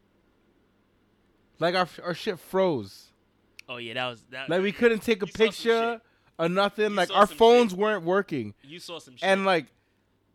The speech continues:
Speaker 1: we kept, we were walking towards the N train. So we walked towards the N train, um, and we got in the train, and then, like, I'm like, "What the, this is weird." We were freaked, we, we were freaked out.
Speaker 2: Bro, I'd have pissed my pants.
Speaker 1: Like, when I tell you, like, we were freaked out,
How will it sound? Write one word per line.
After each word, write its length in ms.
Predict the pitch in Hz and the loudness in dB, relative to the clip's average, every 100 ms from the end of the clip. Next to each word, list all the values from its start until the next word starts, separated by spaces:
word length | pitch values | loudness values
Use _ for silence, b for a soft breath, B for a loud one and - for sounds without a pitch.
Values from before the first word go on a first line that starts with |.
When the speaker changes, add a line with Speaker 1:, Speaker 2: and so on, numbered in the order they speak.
| _ 143 | _ -8
Speaker 1:
we 140 | 185 | -8
kept, 280 | - 160 156 | -2 -4 -2
we 100 | 185 | -2
were 60 | 190 | 0
walking 260 | 214 220 | 0 -2
towards 220 | 196 214 170 | -6 -6 -6
the 100 | 165 | -6
N 120 | 226 | -8
train. 240 | - 185 151 | -4 -4 -4
So 100 | 175 | -8
we 60 | |
walked 260 | 165 208 - | -6 -6 -4
towards 200 | 220 180 | -6 -6
the 100 | 156 | -6
N 140 | 208 | -8
train, 380 | 190 165 143 139 _ _ _ _ _ | -6 -6 -6 -10 _ _ _ _ _
um, 440 | 139 135 117 104 92 _ _ _ _ - | -2 0 -2 -6 -12 _ _ _ _ -8
and 80 | 147 | -6
we 60 | 151 | -2
got 160 | 180 185 | 0 0
in 60 | |
the 80 | 165 | -4
train, 440 | - 190 190 165 - | -4 -4 -2 -4 -8
and 100 | 143 | -6
then, 80 | 151 | -4
like, 180 | 151 - | -6 -8
I'm 60 | |
like, 140 | 131 123 | -20 -20
"What 160 | - - | -20 -20
the, 160 | 151 | -20
this 160 | 151 - | -20 -20
is 100 | - | -18
weird." 440 | 131 170 233 165 | -6 -2 0 0
We 80 | 156 | -4
were 80 | 127 _ - | -8 _ -12
freaked, 320 | 139 139 _ | -10 -10 _
we, 160 | 131 143 | -8 -8
we 160 | 117 147 | -8 -12
were 60 | |
freaked 400 | 107 - 107 - | -14 -18 -18 -14
out. 100 | 95 | -14
Speaker 2:
Bro, 80 | 143 | -12
I'd 120 | 151 170 | -10 -12
have 80 | |
pissed 200 | - - | -14 -20
my 120 | 127 120 | -20 -20
pants. 280 | - - _ - | -20 -20 _ -6
Speaker 1:
Like, 160 | 151 | -4
when 100 | 175 | 0
I 60 | 196 | 0
tell 240 | 196 226 | 2 2
you, 260 | 240 247 - _ _ _ _ _ | 2 -2 -10 _ _ _ _ _
like, 240 | 143 143 104 _ - | -6 -6 -6 _ -4
we 100 | 151 | -2
were 80 | 170 | -2
freaked 340 | - 180 170 | 0 -2 2
out, 360 | 185 196 196 | 2 2 -2